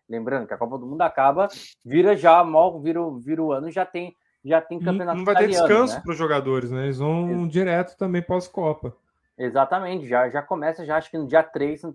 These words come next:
Speaker 1: convocado, o campeonato italiano já começa novamente. Então, eu fosse o técnico,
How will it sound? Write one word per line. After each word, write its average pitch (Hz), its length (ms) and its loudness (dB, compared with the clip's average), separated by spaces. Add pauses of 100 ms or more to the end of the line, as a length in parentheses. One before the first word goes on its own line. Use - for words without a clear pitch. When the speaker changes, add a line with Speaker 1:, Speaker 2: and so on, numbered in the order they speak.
(120)
Speaker 1:
convocado, 143 400 -2
o - 20 -6
campeonato 151 360 -6
italiano 151 360 -4
já 165 140 -4
começa 160 520 -6 (400)
novamente. 165 680 0
Então, 135 260 -4
eu 143 320 0
fosse 185 300 -6
o 175 60 -8
técnico, 196 720 -4